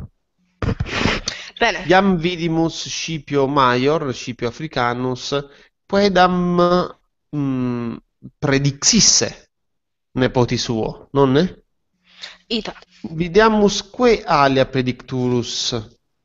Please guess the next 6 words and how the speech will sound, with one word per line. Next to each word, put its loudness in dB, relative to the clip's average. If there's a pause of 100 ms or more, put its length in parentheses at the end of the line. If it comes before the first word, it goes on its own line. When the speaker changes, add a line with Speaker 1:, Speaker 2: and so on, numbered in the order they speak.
(120)
Speaker 2:
sit. -8 (760)
Ergo, -4 (640)
legere 0
pergas. -6
Hic -2
tu. -6